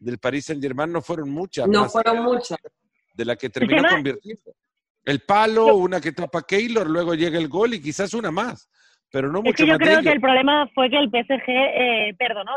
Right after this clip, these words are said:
Speaker 3: Yo, sinceramente, hacía que no cuando estaba diciendo Eugenia que para ella había sido súper emocionante, porque yo no lo viví así. Yo creo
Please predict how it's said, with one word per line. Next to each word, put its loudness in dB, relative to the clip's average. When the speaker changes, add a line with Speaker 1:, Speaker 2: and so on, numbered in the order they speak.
Speaker 3:
Yo, -2
sinceramente, -8
hacía 0
que -8
no -6
cuando -8
estaba -6
diciendo -8
Eugenia -10
que -8
para -2
ella -4
había -4
sido -8
súper -8
emocionante, -8
porque 0
yo 2
no -2
lo 2
viví -4
así. -6
Yo -8
creo -6